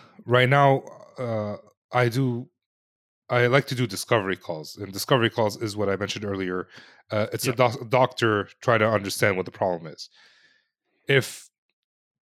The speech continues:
Speaker 1: like, we're both busy. I'm, I'm busy as a sales engineer. My sales guy is busy as a salesperson. The customer is busy 'cause their job is much more than just sitting and listening to salespeople talk. So I wanna make sure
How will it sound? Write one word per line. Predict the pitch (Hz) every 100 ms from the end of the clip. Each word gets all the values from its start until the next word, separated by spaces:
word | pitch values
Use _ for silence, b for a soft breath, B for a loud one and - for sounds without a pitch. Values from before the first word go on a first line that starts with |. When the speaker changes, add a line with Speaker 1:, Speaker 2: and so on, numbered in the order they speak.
| 160 123 123 _ -
Speaker 1:
like, | 127 107
we're | 143
both | 139 - -
busy. | 117 92 110
I'm, | 127 127 131
I'm | 123 127
busy | 117 110
as | 107 98
a |
sales | 110 95 92
engineer. | 92 92 90
My | 90
sales | - 143 113
guy | 110
is | 95
busy | 92 92 101
as | 90 87
a |
salesperson. | 82 143 117 - 90 - 90 B B B
The | 120
customer | - 180 - 120 117
is | 101
busy | 113 110 101
'cause | 110 92 95 - _ _
their | 123 110 123
job | 113 135 123 110 - _ -
is | 117 101 104 - _ _ _ _
much | 131 117 117 131 -
more | 139 123
than | 104
just | 110 -
sitting | - 107 95
and |
listening | 101 - 95
to | -
salespeople | 92 110 98 92 - 87
talk. | 127 90 - _ b b b b _ _ _ _ _ _ _ _ -
So | -
I | 147
wanna | 175 160
make | 120
sure | - 127 117